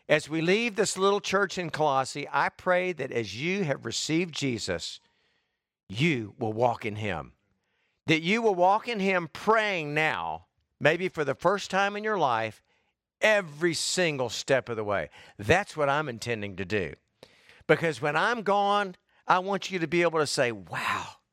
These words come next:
he had the smell of prayer on him." Michael, let's be like Smith Wigglesworth, and not in name, but let us have that smell of prayer on each of us.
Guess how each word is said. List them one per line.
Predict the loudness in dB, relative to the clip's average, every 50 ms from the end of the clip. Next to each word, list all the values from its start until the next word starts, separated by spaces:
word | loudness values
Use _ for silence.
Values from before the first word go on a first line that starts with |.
| _ _ _ _ _ _ _ _ _ _ _ _ _ _ _ _ _ _ _ _ _ _
he | -6 -4 -2 -2
had | -2 -2
the | -2 -4
smell | -4 -2 -2 -2 -2 -2 -2
of | -6 -8
prayer | -10 -4 -2 0 0 0 -2 -2
on | -4 -6 -8
him." | -10 -12 -14 -18 _ _ _ _ _ _ _ _ _ _ _ _ _ _ _ _ _ _ _ _ _ _ _ _ _ _ _ _ _ _
Michael, | 2 4 4 4 2 0 -2 -2
let's | -2 -2 -2 -4
be | -2 -2 0
like | 2 2 0 -2 -6
Smith | -6 -2 -2 -2 -2 0
Wigglesworth, | 0 0 0 0 -2 -8 -10 -6 -6 -4 -4 -6 -8 -10 -16 _ _ _ _ _ _ _ _ _ _ _ _ _
and | -4 -4 -4 -6 _ _ _ _
not | 2 2 2 2 2
in | -2 -4 -2
name, | -2 -2 -2 -2 -6 -8 -12 -16 -18 -20 _ _ _ _ _ _ _ _ _ _ _ _ _ _ _ _ _ _
but | 4 4 4 4
let | 2 2 4 4
us | 4 2 2 0
have | -2 0 0 0 0 0
that | -2 -2 -2 -2
smell | -4 -6 -4 -2 0 0 0 0 0 -2
of | -6 -8 -10 _
prayer | -12 -4 0 0 2 2 0 -2 -2
on | -2 -2 -2 -2
each | -4 -6 -6 -4 -2 -2
of | -2 -2 -2
us. | -6 -8 -10 -14 -16